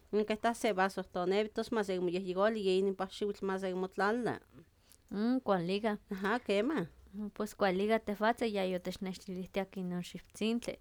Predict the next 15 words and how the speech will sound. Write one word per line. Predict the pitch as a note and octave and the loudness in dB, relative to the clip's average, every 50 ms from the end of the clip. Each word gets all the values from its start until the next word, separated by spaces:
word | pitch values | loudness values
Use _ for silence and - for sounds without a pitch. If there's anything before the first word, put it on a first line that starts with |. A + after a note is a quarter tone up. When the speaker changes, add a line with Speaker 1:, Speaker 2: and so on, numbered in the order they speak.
| - | -6
Speaker 1:
Ah, | - F3 G3 A3+ | -2 0 0 0
kema. | A3 - G#3+ A3+ C#4+ D#4+ G3 D#3+ | 0 0 -2 0 0 0 -2 -2
Speaker 2:
¿Tlen | - - A3+ A#3 B3 | -2 2 4 4 6
motokatzin? | C4+ D4+ C#4+ - C4+ C4 C#4+ D4+ - - F4+ G#4+ A4 - - - - - _ _ - | 4 4 4 4 2 4 4 2 0 0 -2 -2 -2 -4 -14 -20 -20 -20 _ _ -4
Speaker 1:
Neh | - F#3 G3+ G#3+ | 0 0 2 2
notoka | G#3 F#3+ F3+ - _ - G3+ G#3+ A3+ B3 B3 B3 A3+ G#3 - | 2 0 -2 -2 _ 2 2 4 4 4 4 2 2 0 -2
Catalina | - G3 - - F#3+ F#3 F#3 G3 G3 F#3+ F#3 F3+ F#3+ | -4 -4 -2 0 -2 0 0 0 0 2 0 0 -2
Cocohtli, | - - - - - F#3 G3 - - - - | -6 -10 -10 -4 -4 -4 -4 -4 -12 -12 -10
Cocohtli, | D#3+ - - - G3 A3 - - A#3 | -10 -8 -4 -4 -4 -4 -4 -6 -4
wan | A3+ G#3+ F#3 E3 | -2 -2 -2 -2
neh | D#3 E3 F#3 | -4 -4 -4
nimochanchiwilia, | F3+ E3+ - - - - - F3 F#3 - - E3+ E3 F3 G3 A3 A#3 | -4 -4 -6 -6 -8 -8 -8 -8 -6 -4 -4 -4 -2 -2 -2 0 0
neh | G3+ F3 - - _ | 0 -2 -6 -10 _
Piotzacualco | - E3 D#3 - - - - E3+ F3+ - - - - | -8 -8 -8 -8 -14 -6 -4 -4 -4 -4 -8 -18 -12
Tequila. | - E3+ - - - G#3+ A3 G3 | -12 -12 -10 -6 -8 -6 -6 -8